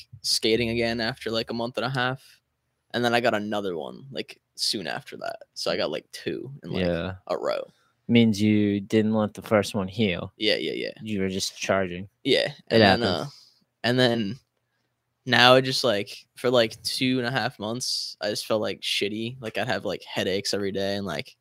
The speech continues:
Speaker 1: I'd have, like, crazy fucking symptoms too. Like, I'd feel, feel, like, dizzy and, like, just lightheaded and, like, tired. And my neck would always hurt for, like, two and a half months, like,
Speaker 2: Yeah.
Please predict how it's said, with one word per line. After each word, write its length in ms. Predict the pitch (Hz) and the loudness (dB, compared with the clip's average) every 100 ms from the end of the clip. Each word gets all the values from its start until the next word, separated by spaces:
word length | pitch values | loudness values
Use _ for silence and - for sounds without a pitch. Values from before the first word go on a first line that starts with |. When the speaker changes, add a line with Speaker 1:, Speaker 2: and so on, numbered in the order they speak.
| _ _ _ _ | _ _ _ _
Speaker 1:
I'd 140 | 107 123 | 8 8
have, 80 | |
like, 240 | 135 107 - | 8 2 -2
crazy 640 | - 107 107 113 113 107 | -2 2 2 0 -2 -4
fucking 560 | - 110 - 98 85 - | -4 -4 -4 -8 -8 -4
symptoms 520 | - 110 120 120 120 | -4 -4 -4 -4 -4
too. 300 | - 107 131 - _ _ _ - | -4 -4 -4 -10 _ _ _ -6
Like, 240 | 73 - - - _ - | -4 -4 -8 -20 _ -8
I'd 100 | 107 | -4
feel, 300 | - 113 95 _ - _ _ _ - | 0 0 0 _ -20 _ _ _ -2
feel, 140 | 160 | 6
like, 200 | 143 110 | 6 6
dizzy 500 | 113 117 123 123 123 | 4 4 2 2 2
and, 120 | 123 | 0
like, 280 | 110 101 101 - - - _ _ _ _ _ | -2 -4 -6 -8 -12 -18 _ _ _ _ _
just 160 | 120 113 | -8 -2
lightheaded 640 | 110 107 127 107 110 110 | 0 0 0 0 0 0
and, 100 | 101 | -4
like, 200 | 80 - | -8 -8
tired. 640 | - 110 95 98 101 104 131 _ _ _ _ _ _ - | -6 -2 0 0 -2 -4 -10 _ _ _ _ _ _ 0
And 160 | 127 120 | 2 4
my 140 | 107 | 4
neck 340 | 107 101 120 120 | 4 2 2 2
would 100 | 104 | 2
always 560 | 55 101 107 95 92 | 2 2 4 2 0
hurt 400 | - 82 69 - | -2 -2 -4 -6
for, 140 | - 73 | -8 -4
like, 200 | 71 - | -4 -8
two 160 | - 69 | -10 -8
and 120 | 135 | -6
a 40 | |
half 180 | - - | -6 -8
months, 340 | 57 - - | -12 -10 -6
like, 140 | 71 - | -6 -4
Speaker 2:
Yeah. 340 | 92 98 92 | -4 -2 -4